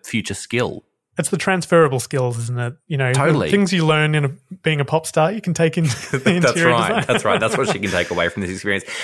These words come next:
Speaker 1: And, you know, just a side note, the other thing I was thinking about how cheap and povy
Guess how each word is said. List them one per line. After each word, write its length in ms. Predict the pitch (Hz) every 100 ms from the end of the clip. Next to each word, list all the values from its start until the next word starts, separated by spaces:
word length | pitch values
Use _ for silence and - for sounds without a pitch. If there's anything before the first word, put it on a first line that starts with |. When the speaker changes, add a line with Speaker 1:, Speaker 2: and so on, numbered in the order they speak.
| -
Speaker 1:
And, 120 | 202
you 40 | 247
know, 80 | 349
just 220 | 427 403
a 60 | 339
side 300 | - 104 120
note, 160 | 101
the 80 | 101
other 100 | 101
thing 140 | 104
I 40 | 92
was 120 | 92
thinking 320 | 104 101 117
about 200 | 98 -
how 180 | - 95
cheap 420 | - - 113 -
and 140 | 90 -
povy 500 | 98 104 92 85